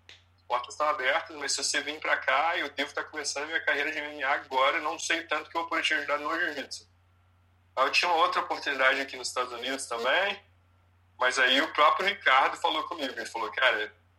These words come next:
se eu fosse você, eu ia pra São Paulo treinar com o Fábio Gurgel. É onde eu acho que é o melhor lugar hoje, eu confio nele como professor, como, como empreendedor no jiu-jitsu também,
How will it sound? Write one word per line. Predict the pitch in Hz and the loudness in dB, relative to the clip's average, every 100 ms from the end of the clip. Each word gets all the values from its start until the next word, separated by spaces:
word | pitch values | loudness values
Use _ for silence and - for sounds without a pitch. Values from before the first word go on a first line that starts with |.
| _ | _
se | - 110 | -12 -12
eu | |
fosse | - 120 - | -8 -8 -6
você, | 120 - 123 | -6 -4 -2
eu | |
ia | 117 107 | -2 -2
pra | 147 | -2
São | - 147 | -2 -2
Paulo | - 120 139 170 175 | 4 8 8 6 0
treinar | 156 131 131 - | -2 2 2 0
com | |
o | - | 0
Fábio | 131 131 143 | 4 4 2
Gurgel. | 151 139 110 104 - _ _ _ _ _ _ _ _ _ _ - | -2 0 0 -2 -8 _ _ _ _ _ _ _ _ _ _ -4
É | 110 113 | 2 4
onde | 117 117 117 123 | 2 2 -2 0
eu | 117 | 2
acho | 113 120 - | 4 2 -2
que | |
é | 117 | -4
o | 117 | -2
melhor | 117 113 131 | -2 0 0
lugar | 139 120 117 113 | 2 2 2 2
hoje, | 139 175 180 170 | 0 0 0 -2
eu | 139 135 | -2 -4
confio | 127 - 262 277 | -6 -6 -4 -4
nele | 254 262 269 | -4 -4 -4
como | - 233 | -4 -8
professor, | - - - - - 139 180 175 - | -6 -8 -8 -14 -4 2 2 2 0
como, | 131 123 120 117 - _ _ _ _ _ _ _ _ _ | -6 -6 -10 -12 -18 _ _ _ _ _ _ _ _ _
como | - 117 120 117 - _ - | -8 -6 -4 -6 -8 _ -16
empreendedor | 117 123 123 120 131 147 | -8 -4 -2 -2 0 0
no | 143 127 | 0 -4
jiu-jitsu | 113 131 - - | -6 -8 -8 -8
também, | 117 117 151 185 180 | -4 0 0 0 -2